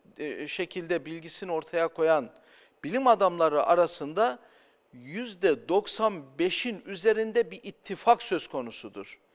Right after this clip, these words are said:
Yani bunun ötesinde daha neyi bekliyoruz, daha neyi arıyoruz,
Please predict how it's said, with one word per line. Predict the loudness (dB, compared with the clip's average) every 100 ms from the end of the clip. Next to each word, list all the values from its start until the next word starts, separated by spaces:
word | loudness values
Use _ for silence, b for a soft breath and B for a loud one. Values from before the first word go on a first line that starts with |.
| b b b 0
Yani | 0 2 -4
bunun | -4
ötesinde | -4 -2 -4 -6 -4 -2
daha | 0 0
neyi | 0 -2 -2
bekliyoruz, | -4 -4 -4 -4 -4 -2
daha | 2 4
neyi | 4 4 6
arıyoruz, | 4 2 -2 -4 -6 -14